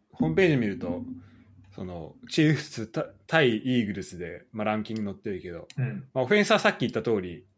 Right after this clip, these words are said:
Speaker 1: チーフスが一位、
Speaker 2: うんうん。
Speaker 1: イーグルスが二位。で、ディフェンスは、チーフスは十二位、イーグルスは三位。
Speaker 2: うーん。
Speaker 1: で、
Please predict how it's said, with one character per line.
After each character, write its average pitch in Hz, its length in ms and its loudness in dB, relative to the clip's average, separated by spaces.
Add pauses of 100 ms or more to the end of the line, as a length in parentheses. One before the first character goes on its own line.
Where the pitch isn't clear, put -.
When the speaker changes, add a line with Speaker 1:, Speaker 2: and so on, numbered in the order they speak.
(380)
Speaker 1:
チ - 140 0
ー 127 60 6
フ 123 60 -4
ス 104 100 -6
が 95 80 -2
一 - 260 -6
位、 87 380 -4
Speaker 2:
う 135 40 2
ん 131 40 6
う 107 280 0
ん。 98 40 -4
Speaker 1:
イ 117 60 0
ー - 40 0
グ 98 60 -2
ル 87 80 -10
ス - 120 -12
が 90 100 -8
二 92 280 -8
位。 - 80 -18 (640)
で、 127 80 -2
デ 123 80 0
ィ 127 40 -2
フ 196 100 4
ェ 208 100 6
ン 202 40 2
ス 214 100 2
は、 170 280 8 (800)
チ - 140 2
ー 196 80 8
フ - 20 6
ス 185 160 0
は 120 100 4
十 120 280 4
二 135 180 2 (120)
位、 - 160 -16 (160)
イ 127 140 2
ー 117 40 2
グ 107 80 2
ル 104 80 0
ス - 140 -4
は 139 120 4
三 101 460 -2
位。 80 60 -18 (420)
Speaker 2:
う 143 40 8
ー 185 460 8
ん。 131 160 0 (320)
Speaker 1:
で、 165 280 0